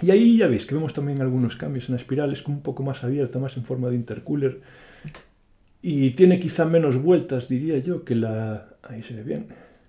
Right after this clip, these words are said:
que el Revolve original. Y aquí ya sabéis que tenemos la de Dios. Bueno, aquí no nos vamos a entretener mucho, ¿no? Que ya vemos el propio Revolve, pero ya sabéis, podemos tirar de aquí y os voy a enseñar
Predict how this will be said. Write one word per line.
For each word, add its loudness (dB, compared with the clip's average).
que -8
el -4
Revolve -4
original. -6
Y 2
aquí 2
ya 4
sabéis 6
que 2
tenemos 8
la 8
de 6
Dios. 4
Bueno, 0
aquí -2
no 2
nos 2
vamos 2
a 2
entretener 2
mucho, 0
¿no? -2
Que -4
ya 0
vemos 2
el -2
propio 2
Revolve, 2
pero 6
ya 2
sabéis, -4
podemos -2
tirar 0
de -4
aquí -4
y -2
os 2
voy 2
a 4
enseñar 0